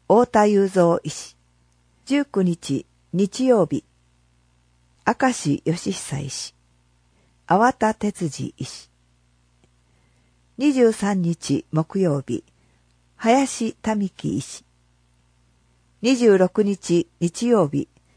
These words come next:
清木康介医師。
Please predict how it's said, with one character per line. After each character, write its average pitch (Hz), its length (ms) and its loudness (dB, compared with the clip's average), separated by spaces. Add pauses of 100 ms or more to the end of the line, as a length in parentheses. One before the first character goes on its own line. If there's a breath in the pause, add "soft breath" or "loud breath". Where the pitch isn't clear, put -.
(260)
清 269 280 4
木 - 340 -2 (760)
康 262 260 0
介 - 500 -8
医 139 80 -10
師。 - 300 -16